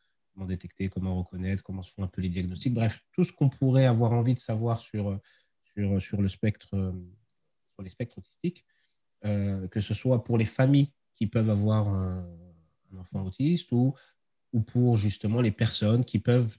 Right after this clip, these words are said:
peut-être se reconnaître dans ce cas de, dans ce cas de figure, qui n'ont peut-être pas été diagnostiquées. Euh, dans tous les cas, je pense qu'il me semble important de, même pour les personnes qui ne sont pas forcément concernées directement,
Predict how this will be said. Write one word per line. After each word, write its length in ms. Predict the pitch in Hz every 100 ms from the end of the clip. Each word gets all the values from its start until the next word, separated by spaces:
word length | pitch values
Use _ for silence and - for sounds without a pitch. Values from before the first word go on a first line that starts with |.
| -
peut-être 380 | 131 - 123
se 100 | -
reconnaître 460 | 110 107 110 113 113
dans 80 | 104
ce 80 | -
cas 100 | 101
de, 180 | 104 - -
dans 80 |
ce 80 | 101
cas 80 | 107
de 80 | 101
figure, 280 | 98 104 117
qui 100 | 104
n'ont 120 | 98 _
peut-être 200 | 101 -
pas 120 | 110
été 160 | 104 107
diagnostiquées. 720 | 101 101 101 - 98 127 147 _ _ _ _ _ -
Euh, 260 | 101 98 98 92
dans 100 | 117
tous 120 | -
les 100 | 135
cas, 140 | 131 156
je 80 |
pense 180 | - 151
qu'il 120 | -
me 20 | 120
semble 240 | 127 123
important 480 | 117 123 - 135 139
de, 280 | 120 110 104 _ _ _ _ -
même 120 | 151
pour 140 | -
les 80 | 147
personnes 400 | 139 143 - 170
qui 140 | - 139
ne 40 |
sont 160 | - 131
pas 120 | 143
forcément 420 | 135 - 135 131
concernées 480 | - 143 143 135 131
directement, 720 | 117 131 123 - 117 117